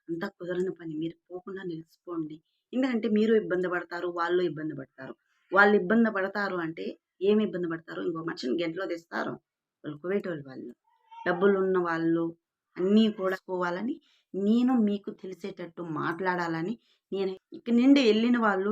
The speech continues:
ఇంట్లో మూడు నెలల, నాలుగు నెలల, నెల ఉంటారు. భాష అస్సలు నేర్చుకోరు వాళ్ళు. వాళ్ళ మైండ్‌లో ఏముంటుందంటే,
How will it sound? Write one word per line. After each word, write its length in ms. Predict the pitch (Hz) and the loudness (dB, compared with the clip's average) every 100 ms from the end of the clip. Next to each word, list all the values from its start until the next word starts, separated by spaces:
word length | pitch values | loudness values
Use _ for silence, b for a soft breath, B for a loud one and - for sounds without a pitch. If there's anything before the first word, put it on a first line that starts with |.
| 185 | 2
ఇంట్లో 380 | 202 208 220 226 - _ - | 2 2 2 0 -2 _ -8
మూడు 200 | 190 190 | -6 0
నెలల, 300 | 185 180 175 170 | 2 2 2 2
నాలుగు 320 | 180 185 180 | 2 4 2
నెలల, 320 | 180 175 175 175 | 4 2 2 0
నెల 280 | 175 180 180 170 | 2 4 2 0
ఉంటారు. 380 | 165 165 160 151 | -2 -2 -4 -6
భాష 240 | 147 160 - | -6 -6 -10
అస్సలు 340 | 156 - 175 170 | -14 -12 -8 -2
నేర్చుకోరు 500 | 165 170 - 160 139 | -2 -4 -12 -12 -10
వాళ్ళు. 260 | 135 160 370 _ _ _ _ _ | -8 -8 -8 _ _ _ _ _
వాళ్ళ 140 | 202 208 | 2 4
మైండ్‌లో 360 | 214 226 226 | 6 6 6
ఏముంటుందంటే, 580 | 208 202 190 175 165 180 | 4 0 -2 -2 -2 -4